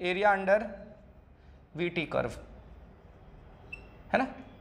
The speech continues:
तो एरिया किसका? वीटी कर्व का। ये वीटी कर्व है ना, ये वाला,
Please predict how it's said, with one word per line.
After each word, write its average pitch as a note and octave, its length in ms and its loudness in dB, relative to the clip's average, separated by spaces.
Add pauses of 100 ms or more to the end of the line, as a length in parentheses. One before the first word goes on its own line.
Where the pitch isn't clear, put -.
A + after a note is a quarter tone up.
(420)
तो F#3+ 60 2
एरिया A3+ 320 8
किसका? B3+ 580 0
वीटी A#3 280 0
कर्व A#3+ 220 0
का। B3+ 100 0
ये A3+ 420 4
वीटी F#3+ 340 -2
कर्व D#3+ 240 0
है F3+ 60 -2
ना, G#3 80 -6
ये F#3 180 2
वाला, C#3+ 260 -2